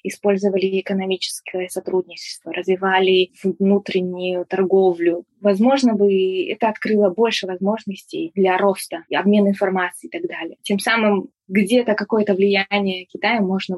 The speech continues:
было бы снизить. И здесь еще вопрос того, что, а, зависимость от Китая — это с одной стороны, с другой стороны, какая есть зависимость, например,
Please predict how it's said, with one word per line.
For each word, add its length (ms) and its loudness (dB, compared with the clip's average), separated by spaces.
было 160 -4
бы 140 -8
снизить. 600 -14
И 600 2
здесь 380 -2
еще 200 -2
вопрос 340 -2
того, 280 -2
что, 360 -2
а, 160 -14
зависимость 600 2
от 260 -4
Китая — 400 0
это 320 -4
с 160 -8
одной 200 2
стороны, 400 -16
с 80 -20
другой 220 0
стороны, 400 -10
какая 260 2
есть 180 4
зависимость, 420 0
например, 440 -12